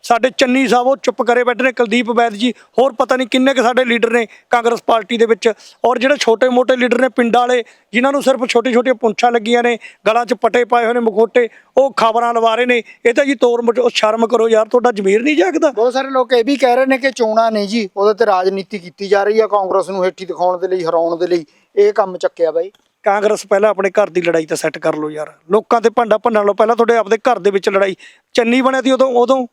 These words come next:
Speaker 1: ਉਦੋਂ ਇਲੈਕਸ਼ਨ ਸੀਗੀ, ਜਦੋਂ ਚੰਨੀ ਦੇ ਉੱਤੇ ਕੁਮੈਂਟ ਕਰੇ ਗਏ ਤੇ, ਸਾਰੇ ਆਮ ਉਹਦੀ ਜਾਤੀ ਦੇ ਕੁਮੈਂਟ ਕਰੇ ਗਏ ਤੇ, ਉਦੋਂ ਤਾਂ ਚੋਣਾਂ ਨਹੀਂ ਸੀਗੀਆਂ। ਤੇ ਤੁਸੀਂ ਸ਼ਰਮ ਕਰੋ। ਮੈਂ ਤਾਂ ਉਹਨਾਂ ਨੂੰ ਇਹ ਕਹਿਣਾ, ਜਿਹੜੇ ਅੱਜ ਕਹਿ ਰਹੇ ਨੇ ਵੀ ਇਹ ਤੋੜ ਮਚੋੜ ਕੇ ਬਿਆਨ ਆ, ਉਹ ਇਹ ਤੁਹਾਡਾ ਜ਼ਮੀਰ ਮਰ ਚੁੱਕਿਆ ਯਾਰ। ਇੱਕ ਛੋਟੀਆਂ ਛੋਟੀਆਂ ਪੁੰਛਾਂ ਪਿੱਛੇ ਪਾਰਟੀ ਨੇ ਤੁਹਾਨੂੰ ਕੱਖ ਨਹੀਂ ਦੇਣਾ,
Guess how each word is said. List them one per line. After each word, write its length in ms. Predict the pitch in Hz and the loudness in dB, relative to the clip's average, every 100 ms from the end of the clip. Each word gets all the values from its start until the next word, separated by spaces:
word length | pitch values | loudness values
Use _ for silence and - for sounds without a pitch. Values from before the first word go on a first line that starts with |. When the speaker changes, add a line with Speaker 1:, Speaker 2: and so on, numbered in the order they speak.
| - | -4
Speaker 1:
ਉਦੋਂ 180 | 214 247 | 0 2
ਇਲੈਕਸ਼ਨ 320 | 214 - 302 | 0 0 0
ਸੀਗੀ, 260 | 254 302 277 _ _ - | 0 0 -2 _ _ -4
ਜਦੋਂ 160 | 254 262 | -2 0
ਚੰਨੀ 280 | - 233 233 | -2 0 2
ਦੇ 80 | |
ਉੱਤੇ 160 | 247 247 | 2 2
ਕੁਮੈਂਟ 320 | 233 220 208 | 0 0 -2
ਕਰੇ 200 | 214 214 | 0 0
ਗਏ 120 | 208 | 0
ਤੇ, 140 | 208 208 - _ | 0 0 -4 _
ਸਾਰੇ 340 | - 233 269 233 | -2 0 0 0
ਆਮ 180 | 240 | 0
ਉਹਦੀ 160 | 285 285 | 0 0
ਜਾਤੀ 300 | 233 220 254 | 0 0 0
ਦੇ 80 | 240 | 0
ਕੁਮੈਂਟ 320 | 233 220 214 | 2 0 -2
ਕਰੇ 240 | 214 220 | 0 0
ਗਏ 140 | 208 214 | 0 0
ਤੇ, 160 | 214 202 _ _ | 0 -4 _ _
ਉਦੋਂ 180 | 214 220 | 0 2
ਤਾਂ 120 | 262 | 0
ਚੋਣਾਂ 280 | 277 262 262 | 2 0 2
ਨਹੀਂ 120 | 269 | 0
ਸੀਗੀਆਂ। 400 | 233 254 285 285 240 - _ - | 0 2 2 0 -4 -14 _ -4
ਤੇ 100 | 285 | -2
ਤੁਸੀਂ 300 | 254 233 254 | 0 0 0
ਸ਼ਰਮ 300 | 226 214 214 | 0 0 0
ਕਰੋ। 240 | 202 208 | 0 0
ਮੈਂ 160 | 220 202 | 0 0
ਤਾਂ 100 | 214 | 0
ਉਹਨਾਂ 180 | 202 214 | 0 0
ਨੂੰ 100 | 214 | 0
ਇਹ 60 | |
ਕਹਿਣਾ, 240 | 185 170 196 | -2 0 0
ਜਿਹੜੇ 260 | 196 214 | 2 0
ਅੱਜ 120 | 185 | 0
ਕਹਿ 180 | 175 175 | -2 0
ਰਹੇ 120 | 180 | 0
ਨੇ 100 | 196 | 0
ਵੀ 140 | 190 196 | 0 0
ਇਹ 100 | 180 - | -2 -2
ਤੋੜ 220 | 175 165 | -2 -2
ਮਚੋੜ 320 | 160 175 165 | -6 -6 -6
ਕੇ 120 | 175 | -8
ਬਿਆਨ 300 | 160 160 160 | -6 -2 -2
ਆ, 80 | 185 - _ - | -4 -6 _ -2
ਉਹ 80 | 226 | 0
ਇਹ 60 | 233 | 2
ਤੁਹਾਡਾ 280 | 208 196 214 | 0 0 0
ਜ਼ਮੀਰ 360 | 185 185 202 | 0 2 2
ਮਰ 180 | 196 190 | 0 -2
ਚੁੱਕਿਆ 320 | - 196 208 | -2 -2 0
ਯਾਰ। 220 | 196 185 | 2 0
ਇੱਕ 240 | 185 175 202 | -2 -4 -2
ਛੋਟੀਆਂ 280 | 240 226 262 | -2 0 -2
ਛੋਟੀਆਂ 280 | 247 233 254 | 0 0 0
ਪੁੰਛਾਂ 400 | - 214 233 220 | -2 -2 -2 -2
ਪਿੱਛੇ 300 | 214 226 214 - - | -2 -2 -4 -6 -6
ਪਾਰਟੀ 360 | - 220 220 240 | -2 0 0 -2
ਨੇ 60 | 240 | 0
ਤੁਹਾਨੂੰ 220 | 247 247 | 0 0
ਕੱਖ 260 | 254 - | -2 0
ਨਹੀਂ 140 | 277 285 | -2 2
ਦੇਣਾ, 300 | 285 285 | 0 0